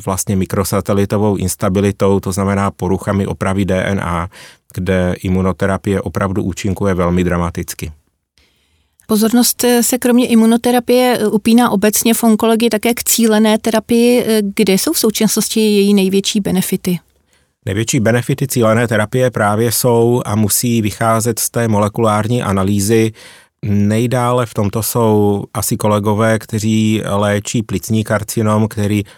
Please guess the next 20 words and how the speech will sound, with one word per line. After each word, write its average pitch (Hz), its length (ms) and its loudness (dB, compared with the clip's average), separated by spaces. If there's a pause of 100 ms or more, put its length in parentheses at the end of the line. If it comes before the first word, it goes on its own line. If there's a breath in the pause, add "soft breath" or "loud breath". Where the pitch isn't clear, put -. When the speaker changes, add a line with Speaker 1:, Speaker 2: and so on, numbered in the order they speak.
(100)
Speaker 1:
opravdu 110 520 0
už 101 320 -4
se 110 340 0
rozdělil 104 800 0
nebo 104 260 0
rozpadl 104 560 -2
do 101 140 0
mnoha 101 340 2
kategorií 104 720 0
podle 101 260 -2
molekulárních 104 800 0
charakteristik. 101 840 -4 (500 soft breath)
Takhle 113 260 -2
daleko 110 320 0
u 123 60 2
většiny 104 340 0
ostatních 113 440 -2
nádorů 107 400 0
zatím 113 320 -2
nejsme. 95 480 -2